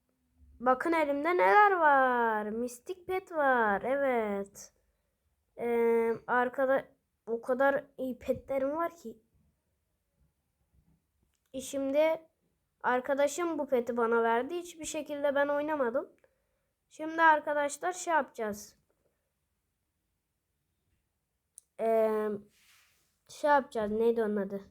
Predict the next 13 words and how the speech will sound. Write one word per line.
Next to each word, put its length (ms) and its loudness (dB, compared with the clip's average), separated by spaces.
Ne 60 -4
yapacaktık 600 -8
biz? 280 -20
Ee, 240 -6
bir 80 -12
dakika. 260 -8
İlk 280 -6
önce 260 0
chat'i 320 -2
kapatacağız 640 -6
tabii 300 -8
ki 120 -20
de. 240 -6